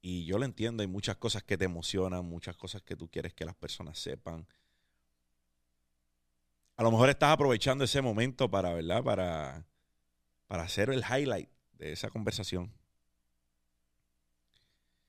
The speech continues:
Y aunque no nos demos cuenta, eso lo que hace es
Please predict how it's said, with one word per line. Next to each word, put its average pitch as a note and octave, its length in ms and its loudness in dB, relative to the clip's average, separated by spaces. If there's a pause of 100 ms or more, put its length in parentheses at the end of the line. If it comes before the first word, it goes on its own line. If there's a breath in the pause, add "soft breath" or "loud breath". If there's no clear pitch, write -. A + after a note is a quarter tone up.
(440)
Y A2 180 2
aunque G2+ 340 4
no F#2+ 100 0
nos A#2+ 140 0
demos A#2 260 0
cuenta, A2 680 0
eso F#2 300 -2
lo G2+ 140 2
que F2 160 -2
hace F#2+ 480 -2 (100)
es - 640 -6